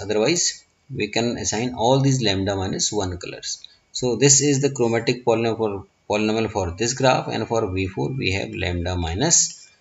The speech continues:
one choices. In all, this is lambda, lambda minus one whole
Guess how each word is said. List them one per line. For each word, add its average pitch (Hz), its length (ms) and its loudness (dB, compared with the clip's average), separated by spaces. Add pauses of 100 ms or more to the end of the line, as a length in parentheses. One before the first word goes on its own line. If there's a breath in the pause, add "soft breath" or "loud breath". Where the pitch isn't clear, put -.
(220 loud breath)
one 123 260 2
choices. 117 760 2 (440)
In 107 180 0
all, 107 220 4 (200)
this 95 280 -4
is 113 200 -6
lambda, 90 640 -2
lambda 90 460 -4
minus 85 400 -6
one 95 120 -6
whole 85 280 -4